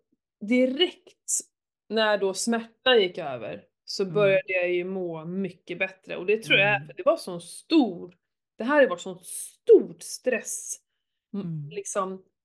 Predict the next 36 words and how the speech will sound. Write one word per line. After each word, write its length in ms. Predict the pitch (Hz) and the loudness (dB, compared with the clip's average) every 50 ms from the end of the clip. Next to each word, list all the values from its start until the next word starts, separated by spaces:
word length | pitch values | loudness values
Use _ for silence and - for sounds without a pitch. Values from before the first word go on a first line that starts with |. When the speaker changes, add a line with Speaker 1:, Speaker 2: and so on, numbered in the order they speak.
| _ _ | _ _
Speaker 1:
en 180 | 220 220 214 | -4 -4 -4
sten 1000 | 214 - - - - - - - _ _ _ - 381 339 277 208 175 170 175 175 - | -4 -6 -6 -6 -8 -8 -10 -12 _ _ _ 10 10 10 10 8 2 -4 -8 -8 -10
av 340 | - - 185 180 180 180 180 | -6 -2 -2 -2 -2 -2 0
bara 220 | 196 180 180 185 | 0 0 0 0
massa 300 | 190 180 175 - - 185 | -4 -6 -10 -8 -10 -8
stress 840 | 175 - - - - - - 320 320 294 202 - - - - - - - | -8 -6 -6 -8 -8 -6 -4 0 0 0 0 0 -4 -6 -6 -6 -4 -2
och 160 | 196 196 185 | -2 -4 -2
så 100 | - 185 | -4 -4
här 60 | 156 | -4
Speaker 2:
Mm. 240 | 175 165 - - 147 | -2 -2 -2 -4 -4
Speaker 1:
osäkerhet 1080 | - - - - - 226 202 190 185 - - 208 208 208 285 294 277 214 - - _ - | -8 -12 -14 -8 -6 -6 -6 -6 -8 -10 -10 -10 -6 -4 0 0 0 0 -2 -8 _ -8
och 280 | 185 175 185 180 - _ _ _ _ _ _ | -6 -6 -6 -8 -10 _ _ _ _ _ _
ovisshet 1400 | - 320 277 220 196 202 196 190 202 226 277 - - - - - - - 381 - - - - _ _ - - _ _ _ _ _ _ _ - | 6 8 8 8 6 2 -2 -2 0 0 0 0 0 -4 -6 -6 -4 -4 -2 -2 -2 -6 -8 _ _ -18 -18 _ _ _ _ _ _ _ -6
Speaker 2:
Mm. 440 | 147 170 160 151 143 143 165 202 208 _ | -4 -4 -4 -4 -6 -8 -10 -12 -16 _
Speaker 1:
som 220 | _ - 294 277 254 | _ 0 4 4 6
bara 180 | 233 226 226 | 4 4 2
ramlade 440 | 220 220 214 202 196 196 185 202 - | 0 0 0 0 -2 -2 -2 -4 -2
av 380 | - 254 302 359 311 226 - 156 | 0 2 4 4 2 0 0 -8
mig. 320 | 151 151 139 - 220 - _ _ _ _ _ _ _ | -14 -14 -14 -16 -18 -20 _ _ _ _ _ _ _
Speaker 2:
Mm. 360 | 180 180 170 160 170 180 202 _ _ _ _ _ _ _ _ _ _ | -6 -4 -4 -4 -6 -10 -12 _ _ _ _ _ _ _ _ _ _
Speaker 1:
Så 200 | - - - 254 | -6 0 0 0
att 200 | 233 233 - _ | 0 0 -4 _
det, 60 | 233 220 214 214 | 2 4 4 4
jag 380 | 208 196 214 208 220 262 320 370 | 2 2 4 8 8 8 10 8
är 40 | |
ju, 60 | 370 339 | 8 6
känner 400 | 302 - - - 311 269 254 240 | 4 0 -4 -2 2 2 4 4
mig 100 | 226 214 | 2 2
som 140 | 220 202 | 0 -4
en 60 | 196 190 | -6 -6
helt 400 | - 226 220 208 190 190 190 196 | -4 -2 0 0 -2 -2 -6 -10
annan 300 | 185 185 180 175 180 196 | -10 -10 -10 -10 -10 -10
människa 640 | 214 190 175 175 196 254 381 415 403 - - 277 - | -10 -12 -10 -8 -4 -2 -2 -2 -2 -4 -8 -8 -10
sen 440 | _ - - - 180 165 160 170 185 | _ -16 -14 -14 -14 -14 -14 -16 -18
dess. 360 | 190 - - 190 185 180 180 185 | -18 -10 -6 -4 -4 -4 -6 -8
Speaker 2:
Mm. 120 | 196 | -12